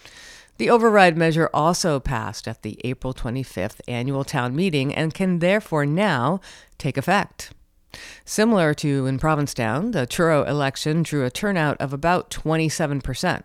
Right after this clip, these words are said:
according to the town clerk's office. Two proposals that passed at Truro's town meeting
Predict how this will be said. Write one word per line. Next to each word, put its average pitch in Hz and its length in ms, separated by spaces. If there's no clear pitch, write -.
according 127 380
to - 100
the 120 80
town 107 280
clerk's - 360
office. - 540
Two 370 160
proposals 175 560
that 143 200
passed 147 680
at 139 160
Truro's 135 500
town 120 380
meeting 131 400